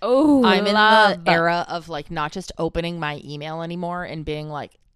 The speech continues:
Speaker 2: "Delete, delete, delete, delete, delete,
Speaker 1: Yeah.
Speaker 2: delete." I'm not gonna kick the can down the road anymore.
Speaker 1: Yeah.
Speaker 2: I'm gonna say, "I don't want this anymore." And if I'm on social media and I'm so sick of seeing one person's shit,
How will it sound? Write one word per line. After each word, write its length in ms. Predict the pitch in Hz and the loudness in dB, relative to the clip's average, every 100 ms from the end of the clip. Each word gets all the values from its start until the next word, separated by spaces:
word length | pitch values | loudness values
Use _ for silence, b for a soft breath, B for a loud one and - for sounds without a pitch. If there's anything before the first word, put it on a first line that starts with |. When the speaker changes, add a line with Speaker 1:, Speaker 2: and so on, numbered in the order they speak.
| _ _ - - _ _ - | _ _ -20 -20 _ _ -10
Speaker 2:
"Delete, 240 | 170 160 | -8 -6
delete, 220 | 151 151 | -6 -6
delete, 220 | 151 147 143 | -6 -8 -8
delete, 200 | 143 143 | -10 -8
delete, 280 | 143 147 | -8 -8
Speaker 1:
Yeah. 80 | 156 | -8
Speaker 2:
delete." 260 | 147 147 - - | -8 -8 -10 -10
I'm 160 | 160 | -6
not 160 | 175 175 | -4 -4
gonna 140 | 190 | -6
kick 260 | - 185 - | -10 -12 -12
the 100 | - | -14
can 300 | - 143 143 | -10 -10 -8
down 200 | 131 135 | -8 -8
the 80 | 123 | -10
road 240 | - 92 | -10 -10
anymore. 460 | 156 160 170 180 220 | -8 -8 -6 -6 -6
Speaker 1:
Yeah. 220 | 190 151 175 | -8 -12 -10
Speaker 2:
I'm 80 | 165 | -6
gonna 120 | 170 | -6
say, 180 | 147 156 | -6 -8
"I 80 | - | -6
don't 80 | 156 | -8
want 140 | 135 | -8
this 120 | 165 185 | -8 -8
anymore." 340 | 190 202 233 b b b - | -8 -8 -12 b b b -6
And 80 | 170 | -4
if 80 | 196 | -2
I'm 120 | 190 | -2
on 100 | 196 | -2
social 260 | 202 185 180 | -4 -6 -8
media 220 | 156 170 | -8 -6
and 100 | 180 | -6
I'm 120 | 151 | -8
so 280 | 147 - 156 | -8 -6 -4
sick 220 | 156 - 160 | -6 -10 -14
of 80 | 143 | -14
seeing 440 | 160 151 147 147 | -10 -8 -8 -10
one 260 | 151 147 151 | -8 -8 -6
person's 540 | - 139 - 147 - | -8 -8 -12 -16 -16
shit, 380 | - - 156 - | -16 -12 -12 -12